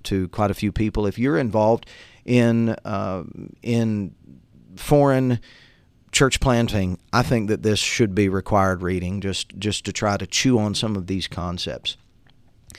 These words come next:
Another title that I will, uh, suggest to you came up in the course of my interview with Keith Stensis. He mentioned a book by Melvin Hodges entitled The Indigenous Principle. I wasn't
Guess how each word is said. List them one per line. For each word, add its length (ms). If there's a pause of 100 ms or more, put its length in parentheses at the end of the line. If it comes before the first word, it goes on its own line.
(440)
Another 400
title 380
that 160
I 160
will, 320
uh, 340
suggest 540
to 80
you 400
came 340
up 240
in 160
the 80
course 320
of 140
my 260
interview 400
with 160
Keith 240
Stensis. 580 (380)
He 220
mentioned 680 (360)
a 80
book 240
by 200
Melvin 400
Hodges 680 (300)
entitled 580
The 140
Indigenous 580
Principle. 640 (540)
I 160
wasn't 420